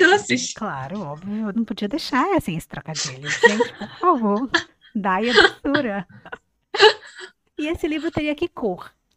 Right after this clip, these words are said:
Speaker 2: Qual seria a capa
Speaker 1: Eu,
Speaker 2: dele?
Speaker 1: a minha capa seria uma,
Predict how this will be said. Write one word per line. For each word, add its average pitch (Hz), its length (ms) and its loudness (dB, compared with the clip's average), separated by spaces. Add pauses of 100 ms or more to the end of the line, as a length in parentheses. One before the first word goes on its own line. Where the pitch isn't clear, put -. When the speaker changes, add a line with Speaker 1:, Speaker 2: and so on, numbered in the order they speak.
(320)
Speaker 2:
Qual 277 160 0
seria 233 220 0
a 233 40 -4
capa 214 320 0
Speaker 1:
Eu, 208 300 8
Speaker 2:
dele? 170 200 -10 (140)
Speaker 1:
a - 100 2
minha 247 240 4
capa 220 400 2
seria 208 400 0
uma, 202 460 0